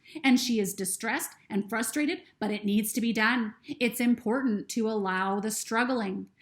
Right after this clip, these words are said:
This will strengthen and toughen her wings,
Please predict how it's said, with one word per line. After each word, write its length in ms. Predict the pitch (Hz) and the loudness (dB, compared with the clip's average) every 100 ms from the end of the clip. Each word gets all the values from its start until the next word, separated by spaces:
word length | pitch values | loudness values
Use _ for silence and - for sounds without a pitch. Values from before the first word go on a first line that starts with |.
| - | -8
This 240 | - 240 233 | -2 -2 0
will 160 | 214 | 0
strengthen 760 | 208 - - 240 330 - 202 180 | 0 -4 0 2 2 2 -4 -4
and 180 | 226 240 | 0 0
toughen 340 | 240 403 427 233 | 2 -2 0 0
her 200 | 240 285 | 2 4
wings, 560 | 311 403 262 202 - | 2 4 2 2 -6